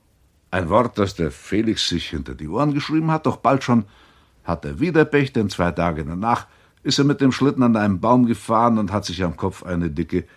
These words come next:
Beule geholt. Und da hat er dem lieben Jesulein wiederum eine von Mutters Papierblumen unter das Bild gelegt. Diesmal ist seine gelbe Ringelblume gewesen und wiederum hat er das Jesulein um Verzeihung gebeten und am Morgen danach ist die Ringelblume verschwunden gewesen,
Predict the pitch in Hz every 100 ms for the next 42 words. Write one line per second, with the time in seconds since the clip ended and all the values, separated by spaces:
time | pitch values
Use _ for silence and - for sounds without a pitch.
0 | _ - 80 82 87 87 80 85 92 92
1 | 98 98 127 160 147 147 151 147 147 135
2 | 123 101 98 117 160 147 147 143 - -
3 | _ 127 135 131 127 123 127 120 120 120
4 | 110 117 113 110 113 113 104 - _ _
5 | 101 98 107 117 - 101 90 - 90 92
6 | 85 113 107 110 101 - _ _ _ -
7 | 98 - 110 110 95 113 113 117 117 117
8 | 104 107 107 104 107 107 110 117 107 147
9 | 139 131 127 - - _ _ - 113 117
10 | 117 104 95 71 87 117 113 113 110 107
11 | 92 92 - 120 135 127 120 98 110 104
12 | 101 - _ _ _ _ _ _ _ 110
13 | 110 107 120 110 104 110 101 82 - 85
14 | 95 98 82 92 90 78 73 80 98 101
15 | 98 87 87 82 82